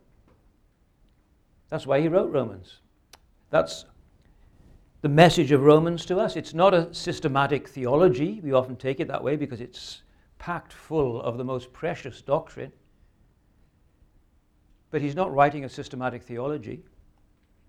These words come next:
This is an apology for worldwide evangelization. That's why he wrote Romans. "Come with me," he's saying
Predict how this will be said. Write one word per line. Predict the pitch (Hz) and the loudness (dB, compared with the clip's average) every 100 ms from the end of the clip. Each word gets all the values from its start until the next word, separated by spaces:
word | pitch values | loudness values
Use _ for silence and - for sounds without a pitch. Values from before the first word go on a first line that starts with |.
| _ _ _ _ _ | _ _ _ _ _
This | 196 | -6
is | 165 139 | -4 -2
an | 131 | -2
apology | 127 - 180 190 113 117 | -4 -4 0 0 -2 -6
for | 127 143 | -4 -4
worldwide | 120 143 160 160 156 143 151 156 | -2 2 4 4 0 -2 -2 -2
evangelization. | 151 156 160 156 151 156 165 220 - 113 | -4 -4 -4 -4 -2 -2 -4 -4 -8 -10
That's | 147 - | -12 -8
why | 185 | -6
he | 123 | -6
wrote | 113 113 120 | -6 -6 -6
Romans. | 120 120 127 - _ _ _ _ _ _ _ _ _ _ _ _ _ _ _ _ _ _ _ _ | -10 -10 -14 -18 _ _ _ _ _ _ _ _ _ _ _ _ _ _ _ _ _ _ _ _
"Come | - 190 190 | 2 4 8
with | 185 | 6
me," | 143 208 | 6 4
he's | 202 - | 2 2
saying | 139 120 | 2 2